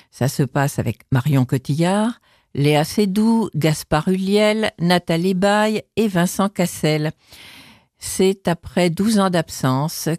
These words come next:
qu'un écrivain retourne dans son village natal pour annoncer à sa famille sa mort prochaine.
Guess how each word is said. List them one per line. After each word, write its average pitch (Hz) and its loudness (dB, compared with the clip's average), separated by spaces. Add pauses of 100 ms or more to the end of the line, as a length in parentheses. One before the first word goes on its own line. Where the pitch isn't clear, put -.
(120)
qu'un 151 0
écrivain 165 0
retourne 175 0
dans 139 0
son 139 -6
village 147 -2
natal 143 -2 (500)
pour 190 0
annoncer 165 0
à 180 2
sa 180 -2
famille 139 -2
sa 151 -2
mort 135 -2
prochaine. - -4